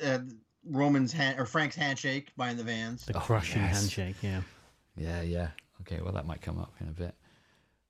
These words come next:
Speaker 3: Uh, right, let's move to Audio Corner. Uh, the,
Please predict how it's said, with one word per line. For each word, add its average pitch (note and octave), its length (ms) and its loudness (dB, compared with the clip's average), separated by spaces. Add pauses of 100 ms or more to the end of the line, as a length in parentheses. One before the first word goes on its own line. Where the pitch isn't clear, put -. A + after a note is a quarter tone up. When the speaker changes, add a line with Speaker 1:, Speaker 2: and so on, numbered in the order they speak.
(140)
Speaker 3:
Uh, - 100 -4
right, F#2+ 200 2
let's B2+ 180 2
move C3+ 220 4
to A2 200 6
Audio G#2+ 240 8
Corner. F#2 520 4 (720)
Uh, F2+ 180 -6 (100)
the, G#2+ 300 0